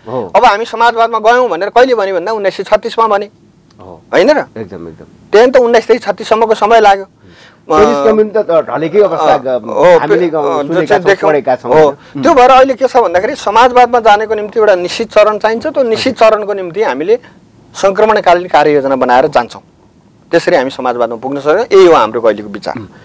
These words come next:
Speaker 1: अब ग-, थोरै ग-, मङ्सिर चार ग-, मै ग-, केन्द्रित रहेर ग-, कुराकानी गरौँ। अघि नै पनि मैले ग-, सोधेँ,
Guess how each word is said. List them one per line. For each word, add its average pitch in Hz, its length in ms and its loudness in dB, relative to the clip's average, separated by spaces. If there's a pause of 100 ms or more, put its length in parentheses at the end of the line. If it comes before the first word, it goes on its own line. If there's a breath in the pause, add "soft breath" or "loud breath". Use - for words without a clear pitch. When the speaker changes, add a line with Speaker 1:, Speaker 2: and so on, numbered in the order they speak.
(240 loud breath)
Speaker 1:
अब 220 180 4
ग-, 190 140 2 (100)
थोरै 214 380 6
ग-, 127 600 -4
मङ्सिर 180 280 2
चार 165 260 2
ग-, 139 380 -2
मै 175 160 2
ग-, 160 200 0
केन्द्रित 139 320 -4
रहेर 120 180 -2
ग-, 104 400 -4
कुराकानी 110 340 -6
गरौँ। 95 220 -10 (100)
अघि 170 140 2
नै 190 60 2
पनि 202 180 2
मैले 147 220 -2
ग-, 110 200 -2
सोधेँ, 107 260 -10